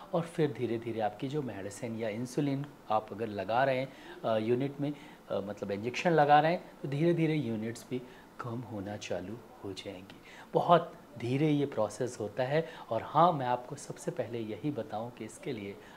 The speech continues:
आपको बहुत ज़्यादा patience की ज़रूरत होगी, आपको लगातार लंबे समय तक ये दवा लेने की ज़रूरत होगी। तो आपको समझ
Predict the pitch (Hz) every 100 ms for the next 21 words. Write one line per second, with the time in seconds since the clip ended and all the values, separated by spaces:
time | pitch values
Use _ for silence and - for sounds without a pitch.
0 | - 113 113 - 107 101 - - - -
1 | 131 - 165 127 107 107 110 104 104 -
2 | 147 - 113 95 92 92 92 104 92 107
3 | 139 - - 160 156 180 131 123 147 196
4 | 175 165 165 - - - 147 190 220 247
5 | 175 120 110 - 101 - - - 135 110
6 | 107 123 120 123 165 180 - 113 - 95
7 | 101 - 98 90 - - 147 131 180 -
8 | 143